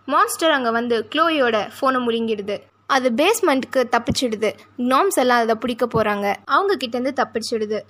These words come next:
லியாம் வீட்டுக்கு வரான். அவனை பார்த்துட்டு அவங்க இனத்துல இருந்து ஒருத்தனை லியாம் தூக்கிட்டு போயிட்டான். அதனால அவனை திருப்ப தூக்கிட்டு வர சொல்லி க்ளோயி கிட்ட சொல்றாங்க. அவன் எதுக்கு வந்திருக்கானா, ஸ்கூலுக்கு ஒன்னா போலான்னு க்ளோயியை கூப்பிடுறான். அவன் எடுத்துட்டு போன பொம்மையை திருப்ப கொடுக்க சொல்றா.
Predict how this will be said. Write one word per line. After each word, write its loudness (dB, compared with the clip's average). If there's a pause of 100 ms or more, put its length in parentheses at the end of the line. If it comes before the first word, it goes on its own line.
லியாம் 2
வீட்டுக்கு 0
வரான். 0 (100)
அவனை 0
பார்த்துட்டு 0 (300)
அவங்க 0
இனத்துல -2
இருந்து 0
ஒருத்தனை 0 (300)
லியாம் -2
தூக்கிட்டு -8
போயிட்டான். -4
அதனால 0
அவனை 0
திருப்ப -4
தூக்கிட்டு -6
வர -4
சொல்லி -4 (240)
க்ளோயி 2
கிட்ட -2
சொல்றாங்க. -2 (180)
அவன் 2
எதுக்கு 2
வந்திருக்கானா, 0
ஸ்கூலுக்கு 0
ஒன்னா 2
போலான்னு 2 (100)
க்ளோயியை 4
கூப்பிடுறான். 0 (300)
அவன் 2
எடுத்துட்டு 0
போன 2
பொம்மையை 2
திருப்ப 2
கொடுக்க 0
சொல்றா. 2